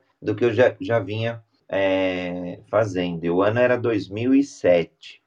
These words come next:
Eu achei muito legal, lembro até hoje, janeiro de dois mil e sete, quando eu entrei na consultoria, falei, "Nossa, um ambiente lindo, bonito, galera, é, com, com roupa ali de consultor e tal, terno, gravata, paletó, enfim, kit completo."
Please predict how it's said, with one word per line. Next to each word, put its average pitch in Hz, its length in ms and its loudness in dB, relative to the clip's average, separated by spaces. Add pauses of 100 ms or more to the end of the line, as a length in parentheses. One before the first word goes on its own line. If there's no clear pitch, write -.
Eu 95 100 -8
achei 127 140 -6
muito 139 240 -2
legal, 117 300 4
lembro 110 220 -2
até - 180 -6
hoje, 104 260 2
janeiro 107 440 -4
de 156 60 -6
dois 156 180 -2
mil 160 100 -10
e 170 40 -12
sete, - 500 -10
quando 90 160 -6
eu 98 60 -2
entrei 101 200 -2
na 113 80 0
consultoria, - 460 0
falei, - 120 -12
"Nossa, 90 320 -2
um 87 40 -6
ambiente 92 360 0
lindo, 92 380 2
bonito, 80 640 0
galera, 95 420 4 (220)
é, 87 540 -2
com, - 260 -4
com 98 320 -6 (220)
roupa 117 420 4
ali 107 320 2 (300)
de 110 120 -14
consultor 120 800 2
e 92 60 2
tal, 123 540 -6 (180)
terno, 113 460 0
gravata, 110 680 -4
paletó, 110 600 -6
enfim, 117 360 -12 (600)
kit - 220 -2
completo." 120 640 0